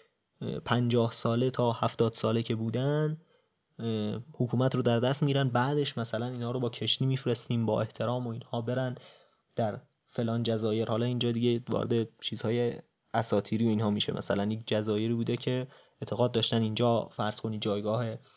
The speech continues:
ابدیت، جایگاه خدایان مثلاً فلان، اینا رو می‌فرستیم، خلاصه ردشون می‌کنیم برن،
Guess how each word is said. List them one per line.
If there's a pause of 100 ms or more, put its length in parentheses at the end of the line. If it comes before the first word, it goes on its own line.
(300)
ابدیت،
جایگاه
خدایان
مثلاً
فلان،
اینا
رو
می‌فرستیم،
خلاصه
ردشون
می‌کنیم
برن،